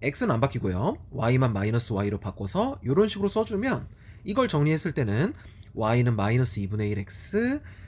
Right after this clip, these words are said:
그 다음에 플러스 이분의 일 이렇게 되겠죠. 두 개가 결과가 다르죠. 그래서 순서가 일단은 굉장히 중요합니다. 그 부분을 일단은 잘 기억해 주시고요. 하나만 더 해보겠습니다.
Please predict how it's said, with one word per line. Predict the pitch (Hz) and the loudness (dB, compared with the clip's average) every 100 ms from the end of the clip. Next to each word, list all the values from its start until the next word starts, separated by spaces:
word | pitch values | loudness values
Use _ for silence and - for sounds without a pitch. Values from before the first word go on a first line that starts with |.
| - | -18
그 | - | -6
다음에 | - 104 101 131 208 240 - | -2 0 2 4 2 2 -4
플러스 | - 214 208 - 285 | -2 2 0 0 -4
이분의 | 170 117 104 | -2 -2 -2
일 | 92 101 - - - - | -2 -4 -8 -18 -12 -2
이렇게 | 156 - | 0 0
되겠죠. | 113 98 98 - - - - - - - - - - - | -2 -6 -12 -14 -18 -20 -20 -20 -20 -18 -16 -16 -16 -6
두 | 127 | 2
개가 | 135 135 | 4 2
결과가 | 127 104 95 101 170 - - - - - | 0 -2 0 0 -2 -2 -14 -20 -20 -18
다르죠. | - - 117 98 98 90 - - - - | -10 -2 -2 -2 -8 -12 -16 -20 -20 -16
그래서 | - 107 | -8 -6
순서가 | - 269 302 302 262 | -2 0 4 2 4
일단은 | 214 208 180 151 | 2 2 0 -2
굉장히 | 117 117 110 98 | -4 -2 -2 -4
중요합니다. | - 120 147 98 101 - - - - - - - | -2 0 2 0 -6 -14 -16 -18 -16 -12 -10 -2
그 | 131 | 2
부분을 | 139 131 110 104 196 - - - | 4 4 4 2 2 -2 -14 -8
일단은 | 139 131 131 170 214 - - - | -6 -2 0 2 0 -2 -16 -18
잘 | - 110 95 127 | -6 -4 -4 -2
기억해 | 120 107 - 90 | 0 0 0 -4
주시고요. | - 113 98 131 151 - - - - - - - - - | -2 -2 0 0 -2 -8 -20 -20 -20 -18 -18 -18 -20 -4
하나만 | 196 240 214 | 2 4 6
더 | 160 | 4
해보겠습니다. | 165 165 - 110 95 107 202 | 4 2 2 -2 2 2 2